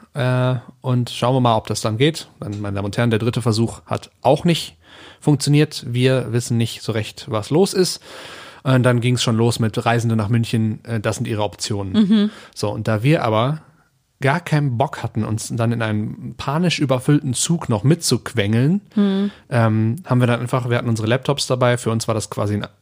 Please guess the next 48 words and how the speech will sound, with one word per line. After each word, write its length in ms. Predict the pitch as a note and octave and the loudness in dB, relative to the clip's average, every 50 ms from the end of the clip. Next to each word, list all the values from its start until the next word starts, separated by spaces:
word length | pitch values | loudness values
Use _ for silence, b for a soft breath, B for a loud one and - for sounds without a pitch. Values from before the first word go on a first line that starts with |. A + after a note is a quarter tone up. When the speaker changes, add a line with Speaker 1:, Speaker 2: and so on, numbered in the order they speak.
| _ _ _ - | _ _ _ -20
Speaker 1:
ein 640 | - - B2 A2+ G#2+ A2 A#2 A#2 A#2 - A#2 A#2 - | -18 -8 -4 -2 -2 -2 -2 -4 -6 -6 -8 -10 -2
ausgelagertes 680 | - A#2+ A#2+ - - A#2 G#2 G#2+ G#2+ G#2+ G#2 G#2 - | 0 0 0 0 -2 0 0 0 0 -2 -2 -4 -4
Büro, 380 | - - A2 F#2+ G2+ F#2+ F#2 - | -2 -2 -2 0 0 -4 -2 2
ne, 60 | A3 A3 - A3 | 2 4 4 6
Speaker 2:
Mhm. 40 | |
Speaker 1:
weil 60 | G#3+ F#3+ | 4 4
es 100 | D3+ - | 2 0
auch 100 | F#2 G#2 | 0 0
mitten 260 | A2+ A2+ - B2 G#2+ | 0 0 0 -2 -2
am 100 | G#2 G#2 | -2 -2
Tag 300 | - A2+ A2 G#2 - A#2+ | -2 -2 -2 -2 -4 -8
war, 60 | A#2 | -8
es 120 | - - | -6 -6
war 80 | G#2 G2 | -6 -6
unsere 200 | G2 - - G2 | -6 -6 -6 -6
Arbeitszeit. 540 | G2+ G2 F#2+ F#2 - - - - F#2 - F#3+ | -6 -6 -6 -6 -6 -6 -6 -6 -4 0 0
Speaker 2:
Das 120 | G3+ - | 0 2
Speaker 1:
So. 80 | - G#3+ | 2 2
Speaker 2:
W 40 | G#3+ | 4
lan 180 | A#3 C4 B3 | 4 4 4
hat 120 | C4 B3 - | 2 2 2
funktioniert? 580 | G#3 G3+ - - G3+ G3 G#3 C4+ F4+ - - - | 0 -2 0 0 0 2 2 0 -2 -4 -2 0
Speaker 1:
W 80 | C#3+ C#3 | 2 4
lan 140 | D#3+ D#3 | 4 4
hat 100 | D3+ D3 | 4 2
Speaker 2:
Ach, 40 | - | 2
Speaker 1:
funktioniert, 360 | D3+ D3+ F#3+ F3 C3 G#2+ C3+ | 2 2 2 2 2 2 2
Speaker 2:
geil. 200 | E3+ D3+ C#3+ D3 - - | 0 0 0 -6 -10 -8
Speaker 1:
ja. 120 | A#2+ G#2 - _ B B B B B B B B B B | -8 -8 -8 _ B B B B B B B B B B
Ähm, 340 | C3 A#2+ A2+ A2 A2+ A2+ - - - | 2 4 4 4 2 2 0 -4 -4
und 100 | - B2 | -2 2
selbst 220 | A#2+ A#2+ A#2+ - B2 | 2 2 2 2 0
wenn 100 | A2+ A2 | 2 2
nicht, 200 | A#2+ A#2+ - B2+ | 2 0 0 -2
hätten 100 | A#2 A#2+ | -2 0
wir 60 | A#2 | -2
uns 120 | G#2+ - | 0 0
einen 80 | A2+ A#2 | 0 0
Hotspot 300 | A#2 - - - A2+ - | 0 -2 0 -2 -2 0
irgendwie 140 | A2+ A2+ A2 | 0 2 2
machen 180 | A2 G#2 A#2 A2+ | 2 0 0 -2
können, 280 | - - G#2 G2 G2 | -2 -2 -2 -2 -2
dann, 200 | G2+ G2+ G2 G#3+ | -2 0 2 4
Speaker 2:
Ja. 160 | G#3 F#3 C3 A2+ | 4 4 2 2
Speaker 1:
wir 120 | G#2+ G2+ | 0 0
haben 140 | G#2+ G#2 G2 | 0 2 2
beide 200 | G#2+ G#2 G#2 G#2 | 2 2 2 2
irgendwas 540 | G#2 G#2 G2+ G2 G2 F#2+ - - - - | 2 0 0 -2 -2 -4 -4 -6 -8 -10